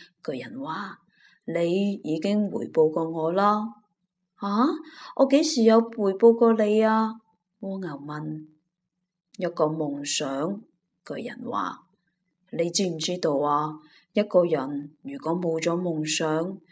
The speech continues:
咁係會幾咁冇癮呢？」巨人講完之後，就喺柔軟嘅沙灘上邊瞓咗落嚟。蝸牛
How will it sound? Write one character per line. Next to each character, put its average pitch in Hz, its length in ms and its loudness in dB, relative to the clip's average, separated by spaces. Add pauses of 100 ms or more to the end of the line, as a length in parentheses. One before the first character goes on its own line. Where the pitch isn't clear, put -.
(640)
咁 180 540 -2 (360)
係 160 180 -4
會 165 180 -2
幾 165 340 0
咁 170 180 -2
冇 156 260 0
癮 156 140 0 (160)
呢？」 175 500 -2 (1400)
巨 170 100 -2 (220)
人 160 480 -4
講 175 360 0
完 196 180 0
之 254 220 4
後， 202 440 -4 (400)
就 170 140 -4
喺 180 260 0
柔 151 200 -2
軟 156 120 -2
嘅 190 140 -4
沙 247 300 2
灘 254 200 2
上 208 220 2 (160)
邊 247 460 6 (120)
瞓 170 320 -6
咗 185 140 -4
落 175 260 -4
嚟。 123 520 -8 (1120)
蝸 226 360 6
牛 170 400 -2